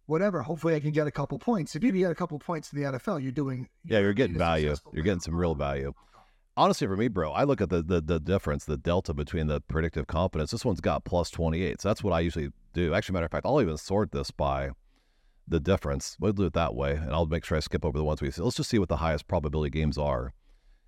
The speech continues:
Speaker 2: There's the Jets. You know, the Jets are bad, but, man, their defense is good. I don't know if I would touch this one either. This one's got, what, a thirty-five percent difference? You got any money on the Jets? Got, you're a local. You should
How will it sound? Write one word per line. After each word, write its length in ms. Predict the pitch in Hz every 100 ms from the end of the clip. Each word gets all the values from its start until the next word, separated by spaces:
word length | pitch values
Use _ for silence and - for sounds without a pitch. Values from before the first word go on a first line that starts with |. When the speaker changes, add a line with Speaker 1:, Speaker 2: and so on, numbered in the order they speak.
| _
Speaker 2:
There's 200 | 85 90
the 120 | 85
Jets. 800 | 71 110 104 104 - - - - -
You 120 | 80
know, 240 | 78 80
the 140 | 82 - _ _ _
Jets 260 | - 82
are 80 | 73
bad, 480 | 67 - 80 76 71
but, 240 | 90 -
man, 480 | 62 92 90 90 85
their 140 | 85 135
defense 400 | 101 - 82 73
is 100 | 69
good. 240 | 85 78
I 80 | 98
don't 140 | 98
know 60 | 80
if 80 | 85
I 60 |
would 120 | 80
touch 220 | 73 78 80
this 180 | 82
one 160 | 78 76
either. 400 | 82 76 73 73 - _ _ _ -
This 160 | 104
one's 160 | 120 85
got, 240 | 80 82
what, 160 | 80 80
a 60 | 76
thirty-five 840 | 95 95 95 95 - - 85 92
percent 360 | 113 - 123 113
difference? 540 | 123 - 139 - - - _ -
You 180 | 82 98
got 60 |
any 120 | 120
money 240 | 117 120 123
on 80 | 113
the 80 |
Jets? 480 | 101 123 139 - - - 165
Got, 160 | 98
you're 140 | 104 127
a 60 |
local. 300 | 90 95 104
You 80 | 117
should 220 | - 95